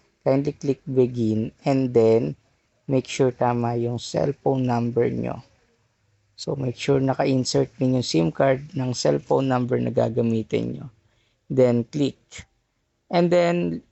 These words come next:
in order to verify your device, click send S M S and piliin nyo yung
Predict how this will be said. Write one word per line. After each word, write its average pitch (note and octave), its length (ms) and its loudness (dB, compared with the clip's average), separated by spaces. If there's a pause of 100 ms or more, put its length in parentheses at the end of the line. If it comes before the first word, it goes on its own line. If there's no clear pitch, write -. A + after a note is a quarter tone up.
(140)
in F3 160 2
order A#3 240 0
to - 80 0
verify F3 480 2
your C#3+ 160 4
device, B2+ 480 0 (160)
click C#3+ 240 -2
send B2+ 400 -2
S B2 240 -2
M A#2 240 -2
S C3 320 -6 (500)
and C#3 160 -6
piliin C#3 560 0
nyo C3 160 0
yung B2 560 0